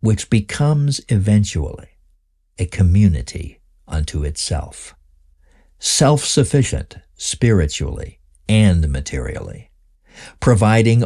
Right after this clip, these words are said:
all the functions and capabilities needed for carrying out its task, ultimately a separate state within the state." Close quote.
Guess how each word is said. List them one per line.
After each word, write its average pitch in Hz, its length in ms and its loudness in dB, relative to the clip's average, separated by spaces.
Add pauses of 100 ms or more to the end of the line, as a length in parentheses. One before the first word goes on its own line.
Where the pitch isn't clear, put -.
all 110 460 4
the 180 160 -4
functions 95 680 -2
and 82 220 -2
capabilities 95 960 0
needed 92 460 2
for - 200 -2
carrying 82 640 2
out 69 320 -6
its - 260 -10
task, - 640 -16 (240)
ultimately - 800 0 (800)
a 76 100 -2
separate - 760 -4 (140)
state - 600 -4 (440)
within 80 680 -2 (180)
the 69 120 -8
state." - 500 -10 (1040)
Close 65 340 -8
quote. - 400 -10